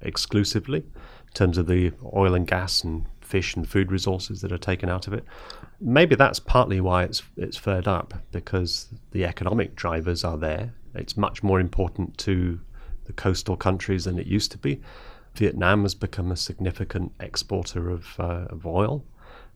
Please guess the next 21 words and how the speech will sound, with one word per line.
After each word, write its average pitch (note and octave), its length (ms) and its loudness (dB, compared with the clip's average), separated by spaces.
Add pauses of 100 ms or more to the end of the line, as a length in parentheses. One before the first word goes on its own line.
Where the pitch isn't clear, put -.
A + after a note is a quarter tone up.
That D#2 160 -2
was - 300 0
not G2+ 180 4
the G2+ 80 -4
case G2 520 4 (320)
twenty G2+ 300 4
years G2 260 6
ago, G#2 360 2
and F#2+ 100 -2
it - 120 -2
owes F#2+ 200 2
entirely F2+ 480 -2
to - 120 -6
the E2 120 -2
South E2+ 280 0
China D#2+ 280 -6
Sea. E2 200 -4
The F2 180 -6
Philippines G#2+ 500 6
is - 140 -8
also G2 300 -2